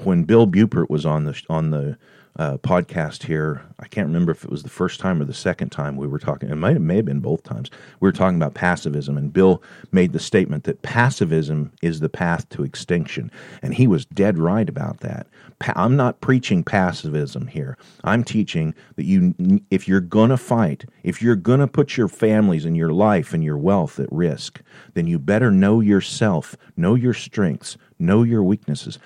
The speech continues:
know what you can sacrifice and know what you can't sacrifice. And then you better know your opponent. You better know what his strengths and his weaknesses are. And, and only a fool strikes an opponent according to their strength.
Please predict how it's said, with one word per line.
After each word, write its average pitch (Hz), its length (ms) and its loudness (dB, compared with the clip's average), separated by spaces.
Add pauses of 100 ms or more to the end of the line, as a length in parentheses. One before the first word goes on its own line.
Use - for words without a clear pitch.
(180)
know 151 200 6
what 123 340 4
you 113 100 2
can 110 460 2
sacrifice 76 680 -4
and 73 120 -6
know 90 100 0
what 90 220 -2
you 82 100 -2
can't - 380 -6
sacrifice. - 720 -10 (320)
And 87 160 0
then 95 80 6
you 110 140 6
better 95 320 2
know 87 160 2
your 80 240 0
opponent. 78 540 -4 (260)
You 98 160 0
better 113 240 4
know 107 180 6
what 90 200 -2
his 110 200 2
strengths 76 420 -6
and 71 120 -6
his 90 200 -2
weaknesses - 520 -6
are. - 280 -12 (960)
And, 92 160 2
and 90 180 2
only 156 340 8
a 139 80 6
fool 135 680 2
strikes - 540 -2
an 95 80 2
opponent 98 520 -2
according 82 400 -2
to - 120 -10
their 71 120 -4
strength. - 560 -12